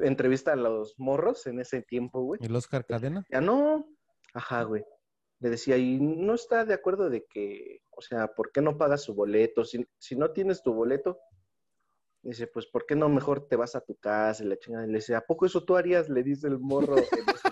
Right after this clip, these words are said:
Speaker 1: tien-,
Speaker 2: <laughs>
Speaker 1: en ese tiempo.
Speaker 2: Ente-,
Speaker 1: A Oscar Cadena le dice, "Pues sí", dice, "para que más conciertos vengan así aquí a México", y la chingada.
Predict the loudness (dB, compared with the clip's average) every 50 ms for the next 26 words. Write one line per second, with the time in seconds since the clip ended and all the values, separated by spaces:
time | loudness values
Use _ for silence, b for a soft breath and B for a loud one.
0 | 0 2 2 4 4 4 4 2 2 2 2 2 2 2 2 0 -2 -4 -2 0
1 | 0 0 0 0 0 0 -2 -2 -6 -6 -6 -8 -8 _ _ -6 -6 -6 -4 -4
2 | -4 -6 -2 -2 0 0 0 0 0 -2 -4 -4 -6 -10 -14 -8 -6 -6 -6 -6
3 | -4 -2 0 0 0 0 0 -2 -4 -2 -2 0 0 2 0 0 0 0 -2 0
4 | 0 0 0 -2 -4 -4 -4 -2 -4 -4 -2 -2 -2 0 0 -2 -2 -2 -2 -4
5 | -4 -8 -8 -6 -6 -6 -6 -6 _ -6 -6 -4 -4 -4 -4 -4 -6 -8 -10 -10
6 | -6 -6 -6 -8 -8 -6 -6 -6 -6